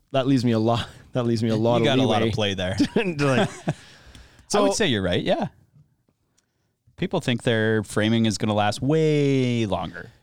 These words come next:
Speaker 1: Now,
Speaker 2: than
Speaker 1: here,
Speaker 2: it should.
Speaker 1: here's the thing. People also say this having not even looked at it. I find that
Speaker 2: <laughs> Right.
Speaker 1: I find is
Speaker 2: Uh, my framing's fine.
Speaker 1: extremely common. The deck boards are on it. They've not gone underneath. Maybe they can't get underneath 'cause it's nice and low to the ground.
Speaker 2: Mm-hmm.
Speaker 1: They can't even see it to know it.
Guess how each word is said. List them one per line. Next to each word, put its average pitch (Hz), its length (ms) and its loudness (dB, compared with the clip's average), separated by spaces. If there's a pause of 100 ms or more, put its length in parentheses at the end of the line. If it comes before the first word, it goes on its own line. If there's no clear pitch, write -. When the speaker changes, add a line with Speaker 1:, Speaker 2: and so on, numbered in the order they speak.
Speaker 1:
Now, 175 140 0
Speaker 2:
than 170 80 2
Speaker 1:
here, 226 100 2
Speaker 2:
it - 40 -2
should. - 300 -6
Speaker 1:
here's 180 260 0
the 135 60 -2
thing. 127 260 -2
People 160 260 0
also 151 320 2
say 175 320 2
this 107 260 -2
having 135 460 0
not 143 220 2
even 135 180 2
looked 123 320 0
at 87 160 -6
it. - 180 -20 (600)
I 139 140 2
find 175 340 2
that 180 80 4
Speaker 2:
<laughs> 170 100 2
Right. - 260 2
Speaker 1:
I 196 120 2
find 180 400 2
is 151 260 0
Speaker 2:
Uh, 123 140 2
my 120 140 2
framing's 107 320 0
fine. 87 140 -2
Speaker 1:
extremely 139 560 2
common. 104 420 -2 (420)
The 147 80 2
deck 160 260 0
boards 180 240 2
are 160 100 -2
on 127 200 2
it. 131 180 -2
They've 120 140 0
not 123 240 0
gone 139 120 2
underneath. 113 440 0
Maybe 127 160 2
they 104 100 0
can't 131 300 -2
get 117 100 -2
underneath 98 440 -2
'cause 107 160 -4
it's - 120 -10
nice 113 220 -2
and 101 80 -4
low 113 140 2
to 95 60 -4
the 80 80 -6
ground. 98 480 -2
Speaker 2:
Mm-hmm. 98 300 -4 (220)
Speaker 1:
They 139 100 0
can't 190 240 0
even 151 160 2
see 165 280 0
it 139 100 -2
to - 80 -2
know 117 300 2
it. 90 200 -10